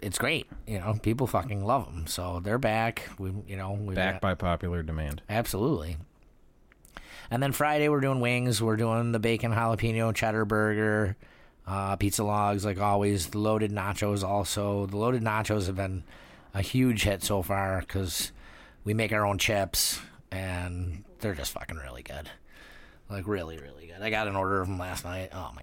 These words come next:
Speaker 1: God. They're so
Speaker 2: You
Speaker 1: fucking
Speaker 2: guys
Speaker 1: good.
Speaker 2: don't even need the rest of society to come back. You're a self-sustained thing.
Speaker 1: Yeah.
Speaker 2: You're making it all.
Speaker 1: Yeah. No, we don't really need anyone.
Speaker 2: No. You just
Speaker 1: We don't.
Speaker 2: gotta start a,
Speaker 1: <laughs>
Speaker 2: you gotta get a farm with some livestock.
Speaker 1: Right.
Speaker 2: You
Speaker 1: Yep.
Speaker 2: know?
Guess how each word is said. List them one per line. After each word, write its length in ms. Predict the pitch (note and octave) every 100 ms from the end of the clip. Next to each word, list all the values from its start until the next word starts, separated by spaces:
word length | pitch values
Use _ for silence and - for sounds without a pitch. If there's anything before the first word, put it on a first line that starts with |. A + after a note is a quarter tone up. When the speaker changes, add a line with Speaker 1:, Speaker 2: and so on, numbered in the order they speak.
| -
Speaker 1:
God. 260 | - C#2 C#2
They're 120 | D2
so 300 | D2 - B2+
Speaker 2:
You 40 | E2
Speaker 1:
fucking 220 | - D3
Speaker 2:
guys 260 | E3 D#3+ C3
Speaker 1:
good. 80 | C#3+
Speaker 2:
don't 120 | C3+
even 220 | C3 B2
need 180 | D3 F3
the 80 | E2
rest 280 | D#2+ - D#2+
of 60 |
society 480 | - D2+ - D2 C#2
to 60 | C2
come 180 | D#2+ C#2
back. 240 | B1+ C#2+
You're 100 | G2
a 20 | G#2+
self-sustained 800 | A2+ G2+ - - A2+ G2+ G2+
thing. 340 | - E3 C3 - - -
Speaker 1:
Yeah. 100 | -
Speaker 2:
You're 80 | A2+
making 300 | A#2+ A2+ A2
it 80 | G#2+
all. 320 | A#2+ C3+ - - - -
Speaker 1:
Yeah. 160 | G3+ - - - -
No, 160 | F3+ F#3+
we 100 | F#3
don't 240 | A#3+ C#3 A2
really 240 | G#2+ F#2+
need 240 | F#2+ F2+ D#2 -
anyone. 440 | G2 F2 - F#2 F2
Speaker 2:
No. 120 | A#2+ C3+ - - -
You 80 | G2+
just 80 | A2+
Speaker 1:
We 40 |
don't. 140 | A2+
Speaker 2:
gotta 100 | A2
start 300 | G#2+ A2+ A2+
a, 60 | G#2 G2+
Speaker 1:
<laughs> 60 | C3+
Speaker 2:
you 80 | A2
gotta 120 | A2+
get 100 | G#2+
a 40 | G#2
farm 380 | G2 A2 D3+
with 100 | C#2+
some 140 | D2 E2
livestock. 640 | F#2+ A#2 - C#2+ A#1+ - - -
Speaker 1:
Right. 260 | A2+ B2+ - - - - -
Speaker 2:
You 80 | G2
Speaker 1:
Yep. 100 | G#2+
Speaker 2:
know? 220 | D#2 F2+